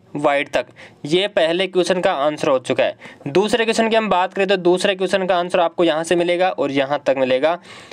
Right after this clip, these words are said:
बारह फीट तक, ठीक है, बी ए आर ई, बेयर फीट तक। दूसरे क्वेश्चन का आंसर यहाँ पे मिलेगा आपको द इंडियन से, द इंडियन से लेके यहाँ तक। पहले क्वेश्चन का आपका आंसर हो चुका है आपका टेन, अ, फीट से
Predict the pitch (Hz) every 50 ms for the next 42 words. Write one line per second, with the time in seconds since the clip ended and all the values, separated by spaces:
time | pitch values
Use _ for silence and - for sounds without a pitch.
0 | - - - - - - - 143 143 139 160 160 165 175 185 175 170 156 147 -
1 | - 127 - - - - 185 196 208 175 - - - - - 139 135 139 165 180
2 | 202 - - 165 180 185 - 143 151 160 170 180 185 160 147 160 165 175 196 214
3 | 262 269 - _ - - _ _ - - - 175 170 160 - - 143 127 131 139
4 | 151 175 196 185 226 208 196 196 190 202 202 190 180 180 180 190 185 180 165 151
5 | 151 - 185 190 190 196 196 185 190 185 185 190 202 202 214 214 202 143 143 147
6 | 160 170 180 175 175 165 165 160 165 175 170 - 196 202 226 - - - - -
7 | - - 151 147 170 170 175 170 170 175 175 170 190 175 170 165 165 185 170 147
8 | 127 127 123 151 127 117 - - - - - - - 160 160 175 190 196 185 208
9 | 202 185 208 196 185 190 180 175 175 - 202 190 180 175 180 180 - 190 180 170
10 | 165 180 170 185 170 165 - 190 190 208 214 - - - - - - - - -
11 | - - 170 165 170 180 196 196 175 165 147 143 139 139 139 131 - - 175 175
12 | 170 - 202 196